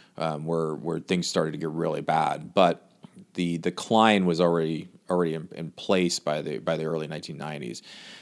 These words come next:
And in fact, even with these large profit margins, um, the decline in readership was already happening. Since the, we've, we have, we have numbers since about nineteen seventy that shows just year over year a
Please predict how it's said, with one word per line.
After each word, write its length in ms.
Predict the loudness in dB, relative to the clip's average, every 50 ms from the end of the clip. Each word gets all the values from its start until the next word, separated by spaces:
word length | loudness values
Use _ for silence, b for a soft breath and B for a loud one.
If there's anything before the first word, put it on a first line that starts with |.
| B B
And 120 | 0 2
in 100 | 2 2
fact, 420 | 2 2 4 6 8 6 6 4 4
even 180 | 2 2 4
with 120 | 2 2 2
these 120 | 0 0
large 260 | 4 4 4 2 2
profit 380 | 0 2 2 2 4 2 0 -2
margins, 680 | 0 0 0 0 0 -2 -4 -4 -4 -4 -4 -6 -6 -8 b b b b b b b b b _ _ _ _ -4
um, 560 | 0 2 4 4 4 4 2 2 0 -4 -6 -10 -14 -18 -14
the 460 | -12 -12 -2 2 4 4 6 4 4
decline 420 | 2 0 -2 -2 2 2 2 4 4
in 100 | 4 4 4
readership 340 | 4 4 4 2 0 -2
was 100 | 0 0
already 200 | 2 2 0 0
happening. 480 | 0 2 4 4 4 2 0 -8 -8 -8
Since 240 | -6 -6 -6 -4 -2
the, 60 | -4
we've, 300 | -4 0 0 0 0 0 -2
we 220 | 0 0 0 0 2
have, 300 | 2 2 2 2 2 0
we 100 | 2 2
have 100 | 2 2
numbers 420 | 4 4 4 4 6 4 2 2
since 180 | 0 -2 -2 0
about 180 | 0 0 0
nineteen 280 | 0 -2 -2 -2 -4 -4
seventy 440 | -4 0 2 4 4 4 2 0 -2
that 120 | -2 -4
shows 360 | -4 -2 0 0 -2 -2 -2
just 180 | -6 -6 -2 2
year 160 | 4 6 6
over 140 | 4 4 0
year 460 | -4 -2 -2 0 0 2 0 0 0
a 180 | -2 -2 -4